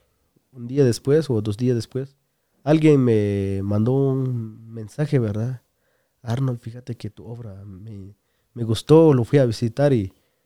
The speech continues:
como que me trajo algún recuerdo", ¿verdad? Entonces, con las obras, hay veces nos llegamos a encontrarnos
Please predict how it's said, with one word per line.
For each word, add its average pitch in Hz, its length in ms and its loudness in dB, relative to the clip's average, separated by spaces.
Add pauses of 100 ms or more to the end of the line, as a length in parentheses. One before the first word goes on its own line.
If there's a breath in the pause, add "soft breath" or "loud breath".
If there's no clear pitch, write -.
(360)
como 113 300 -6
que 107 120 -4
me 101 120 -2
trajo 131 280 0
algún 123 220 0
recuerdo", 117 480 -2
¿verdad? 95 420 -8 (720)
Entonces, 190 1000 2 (640)
con 139 200 2
las 139 140 2
obras, 196 440 4
hay 135 80 2
veces 151 560 -2
nos 120 180 -8
llegamos 127 420 -2
a 127 40 2
encontrarnos 117 720 -2